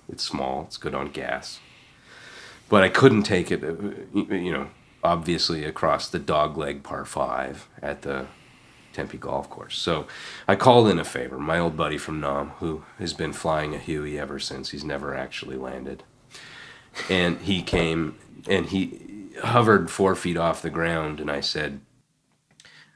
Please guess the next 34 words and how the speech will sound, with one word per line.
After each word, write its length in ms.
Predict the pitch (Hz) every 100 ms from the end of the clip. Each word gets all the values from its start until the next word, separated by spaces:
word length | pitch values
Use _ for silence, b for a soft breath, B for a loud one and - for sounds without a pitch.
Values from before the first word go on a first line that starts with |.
| b
I 100 | -
said, 400 | 80 - 80 -
"Jonesy, 760 | - 120 123 113 98 90 76 - - _ _ _ _ _ _ _ _ _ -
it's 180 | 85 -
been 380 | 90 85 80 78
fifty, 580 | - 98 - 85 80 _ _ -
forty-six 1120 | - 104 92 85 - _ - - - 92 -
years. 600 | 71 71 69 65 - - - _ _ _ _ _ _ _ _ _ _ _ _ -
I 60 | 82
n-, 340 | 82 87 90
I 80 | 85
need 300 | 85 90 85
to 60 | 76
call 340 | - 82 80 73
in 120 | 69
the 80 | 69
favor." 600 | - 80 67 73 69 - _ _ _ _ _ _ _ _ _ _
And 80 | 80
he 80 | 73
said, 180 | 151 -
"Fine, 300 | 120 117 104
but 120 | 92
I'm, 220 | 85 82
I'm 160 | 87 90
almost 320 | 78 71 -
running 260 | 69 67
out 120 | 65 64
of 100 | 62
gas, 320 | 64 62 65
so 240 | - 67
I 40 | 65
can't 260 | 67 64
go 120 | 67
far." 380 | 65 69 65 -